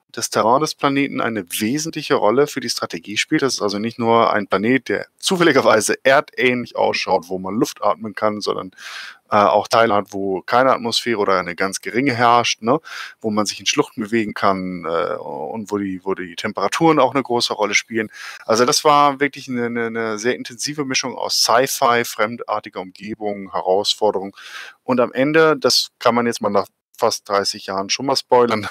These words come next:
<laughs> spielen die Nova-Katzen auch schon eine wichtige Rolle, denn die Nova-Katzen sehen in dieser ganzen Entwicklung, äh, die Erfüllung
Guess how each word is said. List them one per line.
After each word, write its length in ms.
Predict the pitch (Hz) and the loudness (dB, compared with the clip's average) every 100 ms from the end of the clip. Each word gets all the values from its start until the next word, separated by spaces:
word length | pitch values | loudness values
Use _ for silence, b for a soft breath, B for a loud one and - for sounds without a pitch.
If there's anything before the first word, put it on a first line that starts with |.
| - | -6
<laughs> 840 | 175 - - - - - _ _ 107 | -8 -8 -16 -14 -12 -14 _ _ -8
spielen 260 | - 147 | -2 2
die 60 | 143 | 4
Nova-Katzen 600 | 165 202 - 110 - 101 | 6 4 4 -4 -4 -6
auch 260 | 85 - - | -6 -6 -4
schon 220 | 110 101 | -4 -4
eine 220 | 101 98 | -4 -4
wichtige 340 | 104 - 113 101 | -8 -10 -2 2
Rolle, 340 | 95 110 147 | 2 4 4
denn 180 | 127 117 | 2 -4
die 80 | 110 | -2
Nova-Katzen 720 | 110 160 160 156 147 - 110 | 0 2 0 -2 -2 -4 -4
sehen 260 | 104 131 135 | 0 0 0
in 120 | 120 | -6
dieser 200 | 110 107 | 0 2
ganzen 320 | 113 143 - | 2 -2 -8
Entwicklung, 680 | 101 110 - 151 190 208 - | -8 -10 -4 -2 -2 -4 0
äh, 240 | 135 131 | 4 4
die 100 | 131 | 2
Erfüllung 720 | - - - 151 175 185 190 | -2 -2 0 0 0 -2 -10